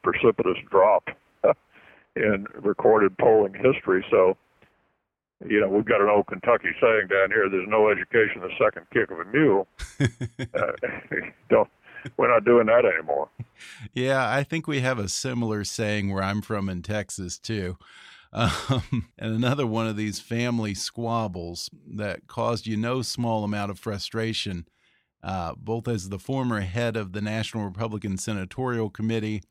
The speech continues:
Speaker 2: and as Republican leader in the Senate, is these groups such as the so-called Senate Conservatives Fund,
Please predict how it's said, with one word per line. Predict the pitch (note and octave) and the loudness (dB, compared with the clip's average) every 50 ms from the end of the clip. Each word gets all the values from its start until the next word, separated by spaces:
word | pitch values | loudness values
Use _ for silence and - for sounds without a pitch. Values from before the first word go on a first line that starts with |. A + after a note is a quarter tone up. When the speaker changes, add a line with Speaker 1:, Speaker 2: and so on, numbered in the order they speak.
| _ _ _ _ _ _ - | _ _ _ _ _ _ -12
Speaker 2:
and | - G#2 G#2 G2 F#2 - | -8 -6 -6 -6 -6 -6
as | - G#2 G#2+ G#2 F#2+ G2+ | -6 -6 -6 -6 -8 -10
Republican | G2 F#2+ - - C3+ B2+ A#2 A#2 A2 - G#2+ G#2 G#2 G#2 | -12 -10 -6 -4 -4 -4 -4 -6 -4 -4 -4 -4 -4 -4
leader | A2+ A#2+ A#2+ A2+ A2+ A2+ | -2 -2 -2 -2 -4 -4
in | G#2+ G2+ F#2+ | -4 -4 -6
the | F#2 | -6
Senate, | F2+ - - - C3 B2 A2+ G#2 F2 - _ _ _ _ _ _ _ _ _ _ _ _ _ - | -8 -8 -6 -6 -4 -4 -2 -4 -6 -8 _ _ _ _ _ _ _ _ _ _ _ _ _ -6
is | A2+ A2 A2+ G#2+ F#2+ F2+ | -4 -2 -2 -2 -4 -4
these | G2 A#2 A#2 A2+ G#2 G2 | -4 -2 -2 -2 -2 -4
groups | F#2 F2+ A2 B2 C#3+ D#3 E3 E3 - | -8 -8 -6 -4 -2 -2 -4 -4 -6
such | - - - A#2 A#2 A#2 A#2 - | -10 -8 -6 -4 -4 -4 -4 -4
as | A#2 G#2+ G#2+ G2+ F2+ | -4 -4 -4 -4 -6
the | F#2+ G2 | -8 -10
so-called | F#2 - - B2+ B2+ A2+ - - A#2+ A#2 A2+ F#2+ F2+ | -8 -4 -4 -4 -4 -4 -4 -4 -2 -2 -2 -4 -6
Senate | - - - B2 C3 C#3 C#3 - _ _ | -8 -6 -4 -4 -4 -4 -4 -8 _ _
Conservatives | - A2+ G#2+ F#2 - - - - B2+ C3 C#3 B2+ A2 A2+ G2 G2+ F2+ E2+ - - | -8 -6 -4 -4 -4 -6 -6 -4 -4 -4 -4 -2 -4 -4 -4 -4 -6 -8 -10 -12
Fund, | - - G#2 G2 F2+ D#2+ D#2 E2+ D#2 - | -8 -6 -6 -6 -6 -6 -8 -10 -12 -12